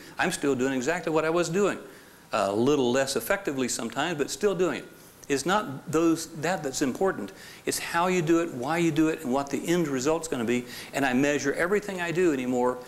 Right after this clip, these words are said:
against, I've got a limited amount of energy and a limited amount of time, so I measure everything I do against,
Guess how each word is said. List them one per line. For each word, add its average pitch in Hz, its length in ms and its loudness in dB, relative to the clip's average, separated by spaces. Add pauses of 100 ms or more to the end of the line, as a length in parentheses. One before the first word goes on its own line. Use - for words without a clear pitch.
(140)
against, 135 300 0
I've 123 120 0
got 131 140 2
a - 20 0
limited 170 300 2
amount 180 240 0
of 160 80 2
energy 151 340 0
and 127 80 0
a 117 40 -2
limited 143 200 0
amount 147 200 0
of 147 80 -4
time, 135 360 -2 (220)
so - 100 -2
I 135 60 2
measure 131 260 0
everything 190 440 0
I 175 80 0
do 143 160 2
against, 123 320 0